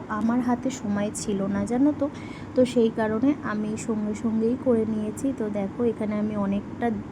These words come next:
মানে বছর পর বানাচ্ছি বলে তেলের পিঠেটা একটু অন্যরকম হয়েছে, কিন্তু ফুলতে কিন্তু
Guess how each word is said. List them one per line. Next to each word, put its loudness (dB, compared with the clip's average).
মানে -2
বছর -6
পর 0
বানাচ্ছি -4
বলে -2
তেলের -6
পিঠেটা -8
একটু -2
অন্যরকম 6
হয়েছে, 2
কিন্তু 0
ফুলতে 0
কিন্তু -2